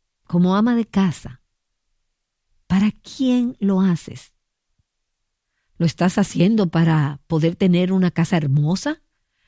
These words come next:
¿Lo estás haciendo para que la gente pueda pensar que eres tan genial y tan creativa como ves en las redes o de las influencers?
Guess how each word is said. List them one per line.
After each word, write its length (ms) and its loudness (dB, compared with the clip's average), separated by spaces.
¿Lo 100 0
estás 380 0
haciendo 640 0
para 300 0
que 120 -2
la 140 0
gente 280 0
pueda 280 0
pensar 680 0
que 140 0
eres 220 0
tan 240 2
genial 520 2
y 60 -2
tan 260 -2
creativa 720 0
como 320 2
ves 180 0
en 100 4
las 220 0
redes 560 2
o 220 -2
de 160 2
las 180 -2
influencers? 920 -2